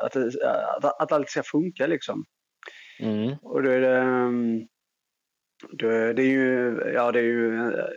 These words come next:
Speaker 1: knappast ditt eller mitt fel, utan det är ju svårt att vi kan planera, men det är så här omständigheter hela tiden, att man måste se till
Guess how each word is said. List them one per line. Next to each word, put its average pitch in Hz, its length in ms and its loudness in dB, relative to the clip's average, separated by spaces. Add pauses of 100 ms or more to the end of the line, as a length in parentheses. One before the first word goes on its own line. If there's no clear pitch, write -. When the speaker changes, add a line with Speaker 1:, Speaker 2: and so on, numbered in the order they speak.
(240)
Speaker 1:
knappast 123 500 -4
ditt 127 260 -4
eller 120 140 0
mitt 160 240 0
fel, 107 220 0
utan 110 260 0
det 110 80 2
är 117 60 2
ju 120 100 0
svårt 113 300 -2
att - 140 -2
vi 107 100 -4
kan 107 200 -4
planera, 113 400 0
men 110 180 0
det 110 80 0
är 113 80 0
så 123 120 0
här 110 320 2 (260)
omständigheter 120 760 0
hela 135 160 0
tiden, 107 260 0
att 107 80 -2
man 104 140 0
måste 110 320 -8
se 107 140 -12
till 104 260 -4